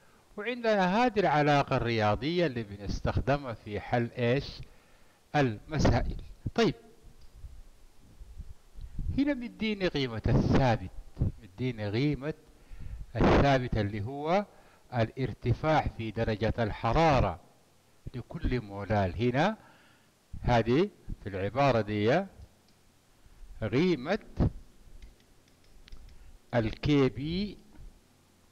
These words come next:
لبعض المواد. هنا عاطيني قيمة ال كي بي لبعض المواد. وحدة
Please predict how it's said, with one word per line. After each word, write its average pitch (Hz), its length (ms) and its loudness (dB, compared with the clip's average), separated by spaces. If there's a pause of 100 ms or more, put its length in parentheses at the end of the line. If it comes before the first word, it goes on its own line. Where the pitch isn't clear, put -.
(800)
لبعض 123 560 2 (1300)
المواد. 107 520 -2 (2250)
هنا 120 160 -2
عاطيني 113 540 0
قيمة 107 440 -6
ال 101 140 0
كي 120 280 2
بي 165 380 0 (580)
لبعض 117 380 -2
المواد. 110 640 -4
وحدة 220 360 0